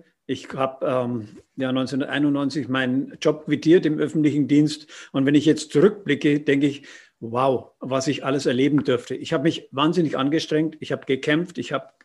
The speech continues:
gearbeitet, ich hab das Leben teilweise nur auf der Überholspur geführt, ich hab, äh, ständig neue Ideen, ständig Neues. Und wenn ich dann zurückblicke und denke, wow, es ist wirklich, ähm, ich war in achtzig Ländern,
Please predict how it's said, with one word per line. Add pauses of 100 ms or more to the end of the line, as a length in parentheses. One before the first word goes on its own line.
gearbeitet,
ich
hab (240)
das
Leben
teilweise
nur
auf
der
Überholspur (260)
geführt,
ich
hab,
äh,
ständig
neue
Ideen,
ständig
Neues.
Und (360)
wenn
ich
dann
zurückblicke
und
denke, (380)
wow, (100)
es
ist
wirklich,
ähm, (160)
ich
war
in
achtzig
Ländern,